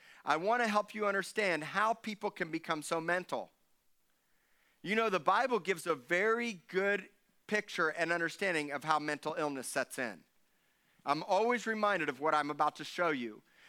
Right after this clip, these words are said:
When I know somebody's getting mental or they believe warped, jacked up belief systems. And it comes from Ephesians chapter four, verse seventeen through nineteen. Now recognize and remember that Ephesians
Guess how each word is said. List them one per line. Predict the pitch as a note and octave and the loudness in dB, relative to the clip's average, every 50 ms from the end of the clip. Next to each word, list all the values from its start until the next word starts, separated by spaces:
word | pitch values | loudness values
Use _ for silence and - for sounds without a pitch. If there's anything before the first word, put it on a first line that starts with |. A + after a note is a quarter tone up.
| - - | -12 -6
When | B2+ C#3 D3+ | 0 2 2
I | D3+ D3+ | 2 2
know | E3 F3+ G3+ G#3+ | 2 2 0 0
somebody's | G#3+ - - A3+ G#3 G#3+ G#3 G#3 F#3+ | 0 0 -2 -2 0 0 -2 -2 -2
getting | - G3+ G3+ F#3+ G3 G3 F#3+ | -2 -2 -2 -2 -2 -4 -2
mental | G3 G3 F#3+ - - D3+ D3 | -2 -2 -2 -2 -2 -2 -2
or | - D#3 D3+ D3+ | 0 2 0 2
they | D3+ D3+ D3+ | 2 2 0
believe | B2 A#2 D3+ D3+ D3 E3+ G3 G#3 G3 F3+ D3+ B2+ - | 0 -2 -2 -2 -2 -4 -4 -2 -2 -2 -2 -4 -6
warped, | C3+ B2 C#3 D#3+ F3+ G3 G3+ G#3+ G3+ - - C#3+ B2+ | -14 -8 -4 0 2 2 2 2 0 -6 -18 -20 -14
jacked | A2+ - E3+ F3 E3+ E3+ - - | -6 -2 0 0 0 0 0 -2
up | F3 E3 - D#3 | -2 -2 -2 0
belief | D3 D3+ D#3 D3+ D3+ - | -2 -2 -2 -2 -4 -6
systems. | - - C3+ - - - A2 F2 D2 - - - _ _ _ _ _ _ _ _ _ _ _ - | -6 -6 -8 -8 -8 -10 -16 -16 -16 -20 -20 -20 _ _ _ _ _ _ _ _ _ _ _ -2
And | C#3+ D3+ E3 | 0 2 2
it | E3 - - | 0 -2 -4
comes | - G#3+ A3+ A#3 A#3 A3 - | -2 0 0 0 -2 -4 -8
from | - - F#3+ E3 D3+ D3 D3 D#3+ - - | -6 -2 -2 0 2 2 0 0 -4 -2
Ephesians | - D#3 - - - F#3 F#3+ F#3 G3+ G3+ F#3+ | -2 -2 -2 -4 -10 -10 -8 -8 -8 -10 -8
chapter | - - G3 F3+ F3 - - F3+ | -4 -2 0 0 0 -2 -4 -6
four, | - - - A3 G#3 E3 C3+ A#2+ A#2+ C3 - _ _ _ _ _ _ _ _ | -6 -2 0 2 2 4 2 2 0 -4 -10 _ _ _ _ _ _ _ _
verse | C3+ D#3+ D#3+ D#3+ | -2 -2 -2 -2
seventeen | - - F#3 F3+ E3+ E3+ F3 E3+ - F3+ E3+ D#3+ | 0 0 2 2 2 0 -4 -8 -6 -6 -6 -6
through | D#3 - E3 E3 E3+ | -6 -4 -4 -4 0
nineteen. | F3+ F#3 F#3+ G3+ F#3+ - - D#3+ B2+ G#2+ G2 G2+ _ _ _ _ _ _ _ - | 2 2 2 0 -2 -4 -6 -6 -6 -6 -8 -14 _ _ _ _ _ _ _ -2
Now | D3+ E3+ E3+ E3 | 0 2 2 2
recognize | E3 G3 A#3 B3 A#3 - A3+ G3+ F#3+ F#3+ F3 F3 F3 F3 F#3 F3+ | 2 2 0 0 0 -6 -8 -4 0 2 2 4 2 2 0 -2
and | - - D#3 D#3 | -4 -6 -4 -4
remember | D#3+ E3 E3 F3+ G#3 A3+ A3 G3 D#3+ D#3 D3 D#3+ E3+ - - | -2 -4 -2 0 0 0 0 0 2 2 2 0 -2 -4 -4
that | C3 E3 D#3+ D3+ | 0 2 2 2
Ephesians | C#3+ - - - - - B3+ C4+ C4 B3+ G3+ - D3 C3+ A#2+ B2 C#3 D#3 - | 2 -2 -4 -12 -10 -8 -4 -4 -2 -2 -2 -2 -2 -4 -4 -4 -8 -10 -12